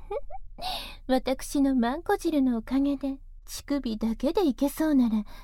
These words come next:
試してみましょうか。もっと激しく刺激してあげますからね。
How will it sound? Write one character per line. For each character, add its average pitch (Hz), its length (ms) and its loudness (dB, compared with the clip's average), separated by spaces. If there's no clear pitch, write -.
試 180 300 0
し - 80 -12
て 466 140 -2
み 370 140 2
ま 320 140 2
し 359 200 -2
ょ 370 40 0
う 370 60 -10
か。 320 200 -6
も 196 180 2
っ 196 60 -8
と 208 80 -4
激 196 340 2
し - 180 -12
く 294 240 -2
刺 - 220 -2
激 202 360 -4
し - 100 -14
て 247 120 -2
あ 247 60 4
げ 240 180 6
ま 247 140 2
す - 140 -12
か 226 100 2
ら 190 180 0
ね。 220 720 -4